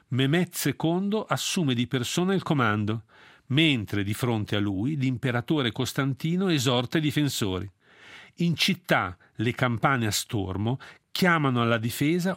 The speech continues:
ogni uomo ancora in grado di combattere. E qui due avvenimenti casuali, imprevedibili, decidono le sorti della giornata. Per cominciare, proprio in quel momento cruciale, il valoroso Giustiniani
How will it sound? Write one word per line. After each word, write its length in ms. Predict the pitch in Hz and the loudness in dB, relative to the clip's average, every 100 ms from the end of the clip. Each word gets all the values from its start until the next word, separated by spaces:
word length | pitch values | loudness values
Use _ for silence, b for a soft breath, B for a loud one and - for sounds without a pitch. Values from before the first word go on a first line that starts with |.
| - | 0
ogni 240 | 147 170 | 2 2
uomo 480 | 170 98 87 95 135 - | 0 0 -4 -6 -8 -8
ancora 380 | 120 117 120 | -6 -6 -4
in 80 | 120 | -2
grado 300 | 110 95 95 | -2 -2 -2
di 80 | 107 | -2
combattere. 720 | 135 120 107 87 - 95 90 - _ _ B B B B B _ | 0 2 0 0 -4 -8 -8 -14 _ _ B B B B B _
E 160 | 233 - | -4 -2
qui 340 | 247 262 262 _ b _ | 0 0 -2 _ b _
due 340 | 135 170 233 | -2 0 2
avvenimenti 680 | 175 151 143 147 180 175 139 | 2 0 2 2 0 -2 -4
casuali, 760 | 151 123 123 107 90 90 92 - | -2 -2 0 2 2 0 -4 -2
imprevedibili, 960 | 147 139 - 120 110 101 98 87 98 139 B B B | 0 0 0 0 0 -2 -4 -4 -4 -4 B B B
decidono 640 | 123 165 - 214 131 113 | -2 0 0 2 2 0
le 120 | 117 | 0
sorti 480 | 127 - 160 170 214 | 0 2 2 0 -2
della 160 | 190 180 | 0 0
giornata. 640 | 165 156 113 101 95 117 - _ b b b | 2 0 0 0 -2 -8 -10 _ b b b
Per 220 | - 135 | 0 0
cominciare, 760 | 120 123 113 110 - 98 117 160 B B B | 2 0 0 0 2 2 2 -2 B B B
proprio 380 | - 196 196 151 | 0 0 2 -2
in 40 | |
quel 180 | 123 117 | 0 0
momento 440 | 117 123 147 143 | 2 2 0 -2
cruciale, 580 | 135 156 - 180 196 247 | -2 -4 0 0 2 0
il 140 | 208 135 | 0 2
valoroso 580 | 135 135 151 175 120 | 2 2 2 2 0
Giustiniani 800 | 113 135 - 180 175 165 170 190 | -2 -2 -2 0 2 4 4 2